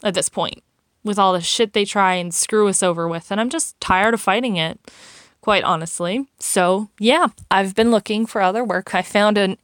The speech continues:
interesting field that I knew existed but have never really had an option to kind of pursue, and that is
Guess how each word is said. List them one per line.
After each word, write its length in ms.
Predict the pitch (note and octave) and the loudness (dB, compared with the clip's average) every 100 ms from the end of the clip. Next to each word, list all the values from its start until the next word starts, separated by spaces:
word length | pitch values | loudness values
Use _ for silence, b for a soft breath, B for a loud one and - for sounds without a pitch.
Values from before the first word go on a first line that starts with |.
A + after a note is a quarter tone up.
| - | -2
interesting 640 | C4+ - C#4+ - C4 A#3+ | 0 0 0 2 2 2
field 560 | G#3 A#3+ G3+ F#3 A#3 - B B B B B | 0 0 0 2 0 -2 B B B B B
that 120 | G3+ | 2
I 240 | G#3 G#3+ G#3 A3 - - | 4 2 0 -12 -10 2
knew 240 | B3+ G#4 | 4 6
existed 640 | G#4 C4 D4+ - D#4+ B3 | 4 2 0 2 2 2
but 260 | A#3 A3 G#3 | 4 4 2
have 240 | - B3 | 0 0
never 260 | A#3+ B3+ C#4 | 0 0 2
really 240 | C#4+ C4+ | 2 0
had 220 | G#3 G3+ G3+ | 0 0 2
an 120 | F#3+ | 4
option 360 | F#3 - - | 2 2 -4
to 80 | G3 | -4
kind 260 | F#3+ G#3 F#3+ | -2 -2 -2
of 120 | F3+ | -4
pursue, 560 | G3+ - G3 F#3 A#3 D4 B B B B | -6 -2 0 2 0 -2 B B B B
and 100 | G#3 | 2
that 160 | G#3 G3+ | 4 4
is 160 | F#3+ | 2